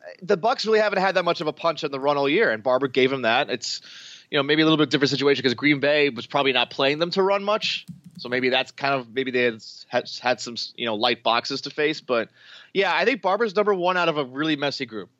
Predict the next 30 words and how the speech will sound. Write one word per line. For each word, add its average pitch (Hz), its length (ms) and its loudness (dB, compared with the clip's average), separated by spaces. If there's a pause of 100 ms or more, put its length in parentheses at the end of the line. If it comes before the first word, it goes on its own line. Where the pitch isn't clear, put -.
And 127 140 -4
that, 131 220 -2
that, 135 220 -2
guess 131 160 0
that 139 140 0
kind 160 140 2
of 139 60 -4
goes 147 160 0
in 139 60 -8
line 139 180 0
with 127 100 -4
what 135 100 0
I 131 40 4
said 127 180 -2
about 123 200 0
Green 147 220 0
a 135 60 0
little 139 240 4
bit. 151 240 2 (640)
You 151 80 0
almost 160 220 0
pick 156 140 2
him 156 80 2
up 139 120 0
just 147 280 -2
to 139 80 2
have 131 140 2
other 127 140 0
people 123 280 -4
avoid 117 380 -2